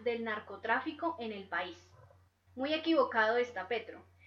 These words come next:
si cree que un demócrata, como lo han sido Kennedy, Carter, Clinton, Obama,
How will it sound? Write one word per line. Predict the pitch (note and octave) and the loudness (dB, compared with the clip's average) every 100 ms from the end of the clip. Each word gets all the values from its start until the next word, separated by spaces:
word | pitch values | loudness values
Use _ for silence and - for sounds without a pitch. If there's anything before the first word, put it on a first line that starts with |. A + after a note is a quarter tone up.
| - | -18
si | - A#3+ | -12 -4
cree | A#3+ A#3+ C4 C4 | 2 4 2 0
que | D4+ | -2
un | A3+ G#3+ | -2 -4
demócrata, | G#3+ B3+ D#4+ - - - G#3+ D#4 - _ _ | -2 2 4 2 0 -4 -6 -6 -12 _ _
como | C4+ C4 B3+ | 0 4 4
lo | C4 | 4
han | C4 | 2
sido | C4 D4+ D4+ D#4 - - | 0 2 2 2 -2 -10
Kennedy, | - C#4+ A#3+ G3+ A3 - _ - | 0 0 0 -4 -8 -14 _ -2
Carter, | B3 B3 B3 G3+ - _ | 2 2 0 -10 -12 _
Clinton, | B3+ C#4 B3+ A3+ G3 - _ _ - | -6 -2 -4 -6 -12 -14 _ _ 0
Obama, | A#3+ C4+ B3 A3 A3+ | 6 8 8 4 -6